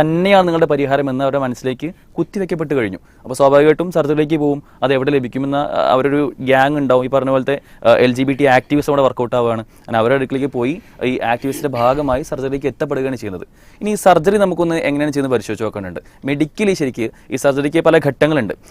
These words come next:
ഒന്നാമതായിക്കൊണ്ട് പിന്നെ പ്രായപൂർത്തിയാവുന്ന, ആ, ലക്ഷണങ്ങൾ പലപ്പോഴും ഒരു, ആ, പന്ത്രണ്ട്, പതിമൂന്ന്, പതിനാല് വയസ്സിലൊക്കെ ഒരു പ്യൂബർട്ടൽ പ്രായം അല്ലെങ്കിൽ അഡോളസെന്റ് പ്രായത്തെത്തുമ്പോൾ കുട്ടികൾ പല ലക്ഷണങ്ങളും കാണാറുണ്ട്. ആ ലക്ഷണങ്ങളെ അടിച്ചമർത്തുന്ന, ഇല്ലാതാക്കുന്ന രൂപത്തിലാണ് ഒന്നാമത്തെ ഒരു സ്റ്റെപ്പ് ഇവർ എടുക്കാറുള്ളത്.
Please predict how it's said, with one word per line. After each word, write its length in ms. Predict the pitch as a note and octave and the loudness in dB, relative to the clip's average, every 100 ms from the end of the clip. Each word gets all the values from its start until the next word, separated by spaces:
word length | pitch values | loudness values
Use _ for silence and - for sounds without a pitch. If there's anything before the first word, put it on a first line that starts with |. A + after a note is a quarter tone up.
| - | -2
ഒന്നാമതായിക്കൊണ്ട് 800 | C3+ E3+ F#3+ F3+ E3+ D#3+ E3 - - | 2 4 4 4 4 2 0 -2 -2
പിന്നെ 320 | C3+ C3 - - _ C#3 | 0 0 -2 -8 _ 0
പ്രായപൂർത്തിയാവുന്ന, 1040 | C#3+ E3+ F3 F3+ - F#3 D#3 D3+ D#3 D#3 | 2 4 2 -2 2 6 8 8 4 2
ആ, 340 | D#3+ - - C3+ B2+ | 2 2 4 4 4
ലക്ഷണങ്ങൾ 600 | B2+ B2 - D3 C#3 G#2+ - - - | 4 0 -2 -4 -2 -2 -6 -14 -4
പലപ്പോഴും 300 | B2 D3 D#3 | -2 -2 -2
ഒരു, 120 | D#3+ E3 - | -2 -2 -2
ആ, 120 | E2 G#2 | 0 2
പന്ത്രണ്ട്, 320 | D3+ D3+ E3 | 2 2 0
പതിമൂന്ന്, 320 | D#3 D3 D#3 | 0 -2 2
പതിനാല് 300 | D3+ D3 D3+ | 2 4 2
വയസ്സിലൊക്കെ 360 | C#3+ - C3+ C#3 | 2 0 -4 -2
ഒരു 80 | |
പ്യൂബർട്ടൽ 540 | C#3 C#3 C3 D3+ C#3 E3+ | -2 -2 2 2 4 2
പ്രായം 360 | - B2 A#2 - | 6 4 4 0
അല്ലെങ്കിൽ 200 | B2+ C3 | -2 2
അഡോളസെന്റ് 480 | B2+ C3+ D3 D#3+ D#3 | 4 4 2 -2 2
പ്രായത്തെത്തുമ്പോൾ 600 | D3 C3+ B2 B2+ G#2 G#2+ - - - | 2 2 -2 -4 -4 -6 -12 -20 -8
കുട്ടികൾ 220 | D3 E3+ | -2 2
പല 140 | F3+ F3 | 4 4
ലക്ഷണങ്ങളും 400 | D#3 - D#3 D3 | 4 0 -4 0
കാണാറുണ്ട്. 340 | A#2 G#2 F2+ - _ _ - | 0 -2 -6 -16 _ _ -2
ആ 100 | G#3 | 0
ലക്ഷണങ്ങളെ 800 | G3 E3 - G#3 G#3 G3+ G3+ G#3 | 2 0 -4 -2 0 4 6 6
അടിച്ചമർത്തുന്ന, 720 | D3 C3+ C3+ F3 D#3 C3+ C3+ C#3 | 4 0 0 0 0 -2 -2 -2
ഇല്ലാതാക്കുന്ന 720 | B2+ A#2+ C3+ C#3+ C3 C3 C3 | -2 0 2 2 0 -2 -4
രൂപത്തിലാണ് 420 | A#2+ A2+ A#2+ A#2 | -4 -4 -4 -4
ഒന്നാമത്തെ 520 | A#2+ B2 C#3 D3 D3 | -4 -4 -2 -2 -2
ഒരു 60 | C#3 | -8
സ്റ്റെപ്പ് 260 | - A2+ | -8 -6
ഇവർ 80 | A2 | -2
എടുക്കാറുള്ളത്. 480 | G2+ F2 F#2 F2 | -4 -2 -4 -4